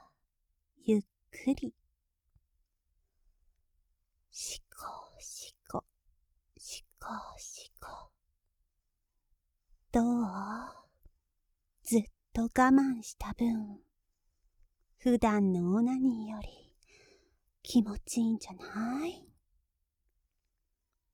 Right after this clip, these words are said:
しこしこ、しこし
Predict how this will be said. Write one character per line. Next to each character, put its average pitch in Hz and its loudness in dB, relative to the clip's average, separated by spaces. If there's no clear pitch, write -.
し - -12
こ - -12
し - -20
こ、 - -12
し - -8
こ 240 -10
し - -16